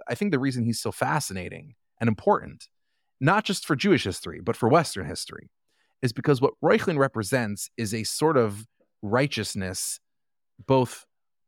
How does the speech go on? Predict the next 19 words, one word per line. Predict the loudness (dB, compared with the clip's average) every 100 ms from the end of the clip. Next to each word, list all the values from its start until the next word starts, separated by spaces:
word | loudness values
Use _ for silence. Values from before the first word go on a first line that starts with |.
| -4
about | 2 4 4 2
and | 0
with | -2
respect | -6 -6 -2 -2 -4 -8
to | -4
the, | -4 -4 -6 -6
you | -6
know, | -6
and, | -6 -8
and, | -8 -10 -10 -14 -14
and | -10 -8 -6
in | -6
support | -6 -4 2 4 4
of | 0 -4 _ -4
actual | 0 0 -2 -4 -2
real | -2
living | 0 -2 -4
Jewish | -6 -8 -8
people, | -4 -2 -2